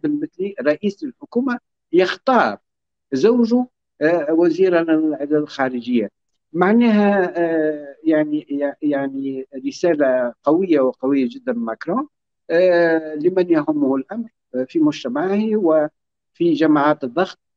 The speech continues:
ولكن كذلك لل-، كالمجتمعات الإسلامية والمجتمعات العربية الإسلامية، وهي، آه، معناها صدمة حقيقية معناها،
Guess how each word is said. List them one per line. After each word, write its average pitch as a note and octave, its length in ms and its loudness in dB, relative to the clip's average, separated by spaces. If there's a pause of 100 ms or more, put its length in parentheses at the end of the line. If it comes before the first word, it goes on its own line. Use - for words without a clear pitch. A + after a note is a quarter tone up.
(220)
ولكن G#3+ 420 0
كذلك F3+ 440 -2
لل-، F#3+ 440 -4
كالمجتمعات D#3+ 800 -2
الإسلامية E3 680 -2
والمجتمعات C3 840 -6
العربية A#2+ 440 -2
الإسلامية، D3+ 540 -4 (340)
وهي، D3+ 260 2
آه، C3+ 680 0
معناها C#3 680 -2
صدمة D3+ 420 -2
حقيقية G#3 640 -4
معناها، G#2+ 340 -10